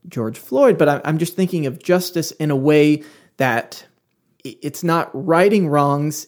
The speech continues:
it's preventing wrongs from happening ever again. And, and, uh, of course, you know, uh, that's kind of an extreme example,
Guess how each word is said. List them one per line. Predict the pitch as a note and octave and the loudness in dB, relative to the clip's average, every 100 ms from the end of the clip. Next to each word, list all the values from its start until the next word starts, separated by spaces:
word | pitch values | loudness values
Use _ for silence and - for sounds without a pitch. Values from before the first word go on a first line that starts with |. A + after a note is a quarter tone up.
| - | -8
it's | C3+ | -8
preventing | - - C#3 D#3 D#3 D3+ B2+ | -8 -8 -2 -2 0 -2 0
wrongs | C3 B2+ C3+ - | 0 0 -2 -4
from | B2 | -10
happening | A#2+ B2+ B2 B2+ A#2+ B2 - | -8 -8 -8 -8 -8 -8 -8
ever | C3 A#2+ B2 | -6 -4 -4
again. | A#2+ A#2 G2+ | -4 -8 -10
And, | A2+ A#2 - - _ - | -12 -14 -18 -20 _ -4
and, | C3+ C3 | -2 0
uh, | C3+ | -2
of | - C#3 | -4 -4
course, | - E3 C#3+ - - - | 2 2 2 -4 -14 -8
you | C#3 | -6
know, | A2+ G#2+ - _ _ _ _ _ _ _ - | -6 -10 -14 _ _ _ _ _ _ _ -14
uh, | - | -12
that's | - D3 D3 | -2 0 0
kind | - D3+ | 0 2
of | C3+ | 2
an | B2+ | 2
extreme | A#2+ - C#3 C3 | -2 -2 0 0
example, | A#2+ - B2+ C3 E3+ F3 | 0 -2 -4 -2 -2 -2